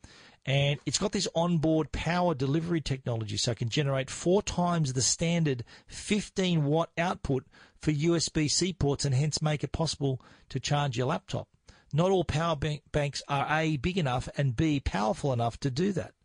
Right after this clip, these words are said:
The Signet Charge Up Pro twenty-seven thousand milliamp hour battery can do it.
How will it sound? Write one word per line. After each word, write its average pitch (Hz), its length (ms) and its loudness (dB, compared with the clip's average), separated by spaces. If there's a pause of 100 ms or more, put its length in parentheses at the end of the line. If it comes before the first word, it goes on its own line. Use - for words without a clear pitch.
(580)
The 143 180 2
Signet 156 420 2
Charge 160 380 0
Up 139 140 -4
Pro 147 220 2
twenty-seven 156 880 0
thousand 135 580 -2
milliamp 151 400 0
hour 143 140 0
battery 135 500 -2 (300)
can 202 320 4
do 131 180 2
it. - 60 -8